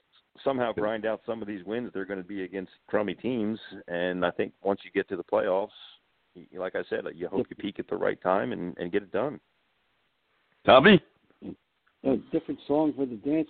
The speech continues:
Speaker 2: up there and that. Uh, Doug, w-, how, how's the, how's your golf course condition-wise, and, and how's the, how's the, how the players been up there? Uh, because
Speaker 1: Yeah.
Speaker 2: and the, and the, and the most important thing, are the leaves down? Or, or are the leaves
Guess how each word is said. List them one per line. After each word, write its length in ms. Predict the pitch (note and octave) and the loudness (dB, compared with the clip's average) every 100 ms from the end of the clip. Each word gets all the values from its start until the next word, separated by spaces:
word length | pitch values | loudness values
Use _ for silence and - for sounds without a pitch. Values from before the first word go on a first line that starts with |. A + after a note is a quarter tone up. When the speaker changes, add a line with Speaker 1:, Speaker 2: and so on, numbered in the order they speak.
| B2+ | -6
Speaker 2:
up 120 | A2 - | -8 -6
there 200 | A2+ A2 | -4 -2
and 100 | A2 | -4
that. 200 | A2+ A#2 - | -6 -8 -8
Uh, 60 | A2+ - _ _ _ | -10 -10 _ _ _
Doug, 180 | D#3+ D#3+ C#3 | 0 0 -2
w-, 100 | C#3+ D#3 D#3 D3+ | -10 -12 -18 -8
how, 180 | F3 G3 | -6 -4
how's 160 | D#3+ F3+ | -4 -6
the, 80 | E3 - | -8 -8
how's 220 | D3+ D3+ | -8 -6
your 100 | D3+ | -6
golf 240 | D3 D#3 - | -2 -2 -2
course 180 | - D#3 - - | -2 -2 -2 -2
condition-wise, 800 | C#3 D3+ - D3+ C3+ C3 C#3 C3 | 0 0 -2 -4 -2 0 -2 -4
and, 160 | B2 G#2+ _ _ _ - | -8 -10 _ _ _ -16
and 100 | A2+ | -6
how's 220 | C3 B2+ | -2 -2
the, 160 | C3 C3+ | -4 -4
how's 160 | C3 B2+ - | -2 -4 -6
the, 60 | B2+ | -8
how 120 | B2 | -6
the 80 | A#2 | -6
players 320 | A2 C3 B2+ A2+ | -2 2 2 0
been 140 | A2+ G#2+ | -6 -6
up 120 | G2 | -8
there? 140 | G#2+ F#2+ F2 _ _ _ _ - | -14 -14 -20 _ _ _ _ -10
Uh, 40 | |
because 320 | A#2+ C3 C#3 B2+ | -6 0 0 2
Speaker 1:
Yeah. 200 | C#3 D#3 | 0 2
Speaker 2:
and 140 | C3 | 0
the, 120 | C3+ - | -2 -4
and 160 | C3 B2 | -6 -6
the, 60 | - - _ _ _ _ _ _ _ _ - | -8 -20 _ _ _ _ _ _ _ _ -10
and 220 | D3 D3+ | -8 -8
the 40 | |
most 240 | C#3+ D3+ - | -4 -4 -6
important 320 | - D#3 D3 | -4 0 0
thing, 120 | C#3 C3 | 0 0
are 100 | B2 | 0
the 40 | |
leaves 300 | B2 D3+ D3 - | 2 2 0 -6
down? 300 | A#2+ A#2 A2+ | -8 -6 -6
Or, 140 | - C3 | -6 -8
or 280 | C3+ C3+ C3 | -4 -4 -4
are 20 | |
the 160 | A#2 C3 | -2 -2
leaves 160 | C3 | -2